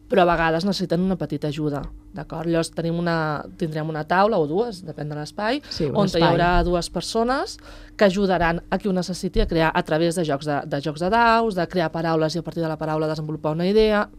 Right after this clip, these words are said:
Speaker 1: sempre amb la finalitat de que el nen trobi la inspiració i a partir d'aquí es desenvolupi,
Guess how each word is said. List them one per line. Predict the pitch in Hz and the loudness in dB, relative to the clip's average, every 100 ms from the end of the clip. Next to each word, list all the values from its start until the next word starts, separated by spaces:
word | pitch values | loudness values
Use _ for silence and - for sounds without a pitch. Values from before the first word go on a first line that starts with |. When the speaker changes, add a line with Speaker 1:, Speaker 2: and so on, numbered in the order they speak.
| - | -16
Speaker 1:
sempre | - - 233 226 | -4 2 2 2
amb | 214 | -2
la | 202 | -2
finalitat | 202 202 208 208 | -2 -2 0 -2
de | 175 | -2
que | |
el | 175 | -2
nen | 185 | -2
trobi | 180 220 180 | 2 2 2
la | 156 160 | -2 -4
inspiració | - 190 185 - 196 196 | -2 -2 -2 -2 0 0
i | |
a | 190 | -2
partir | 185 - | -4 -4
d'aquí | 156 156 147 | -6 -4 -6
es | |
desenvolupi, | 165 170 139 127 147 | -4 -4 -6 -10 -12